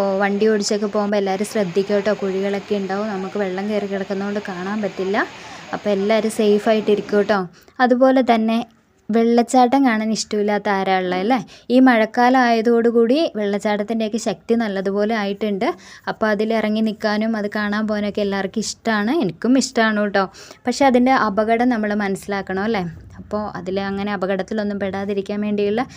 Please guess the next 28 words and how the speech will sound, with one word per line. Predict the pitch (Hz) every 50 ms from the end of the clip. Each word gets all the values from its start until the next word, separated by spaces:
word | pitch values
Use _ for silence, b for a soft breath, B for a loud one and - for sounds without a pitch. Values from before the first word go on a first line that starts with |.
| B B B B B 220
ഒരു | 208 214 220
വീഡിയോ | 208 208 208 202 208 202 226 247 254 - -
ചെയ്യാമെന്ന് | - - 208 196 202 202 202 208 220
വിചാരിച്ചു | 214 196 190 - 208 202 202 202 - 202
കേട്ടോ. | 190 185 208
ഇപ്പോൾ | 202 - 254 247
സോഷ്യൽ | - 233 233 220 - 233 233
മീഡിയയിലൊക്കെ | 240 233 233 233 240 233 226 226 226 220
അതിൻ്റെ | 220 220 226
മുൻകരുതലായിട്ടുള്ള | 220 220 208 214 208 214 214 220 208 233 233 226 220 208 208 208 214 208
കുറച്ച് | 208 208 196 196 - 208
കാര്യങ്ങളെല്ലാം | 202 202 196 196 196 196 202 208 208 196 196 202 208
വരുന്നുണ്ട്. | 214 202 190 196 208 220 220 208 185 220 294 415 - B B B B B B B B
അപ്പോൾ | B - - 262
അതിനോടനുബന്ധിച്ച് | 240 208 233 240 247 262 269 247 220 208 220 214 214 233 226 - 247
തന്നെ | 226 220 226 254 349 330 -
ഒരു | - 208 202 202
ചെറിയ | - 202 190 190 196 214 240
വീഡിയോ | 233 208 196 196 196 208 208
ഞാൻ | 202 196 202
നിങ്ങളിലേക്ക് | 190 185 190 190 185 190 196 202 202 233 -
ഷെയർ | - 196 180 190 196 196
ചെയ്യുകയാണ് | 208 214 202 190 190 185 185 190
കേട്ടോ. | 202 190 208
അപ്പോൾ | 180 175 - 208
നമുക്ക് | 220 208 190 180 - 208
വീഡിയോയിലേക്ക് | 220 196 180 196 190 190 196 202 202 - 214
പോകാവേ. | 214 202 185 175 175 175 180 180 214 294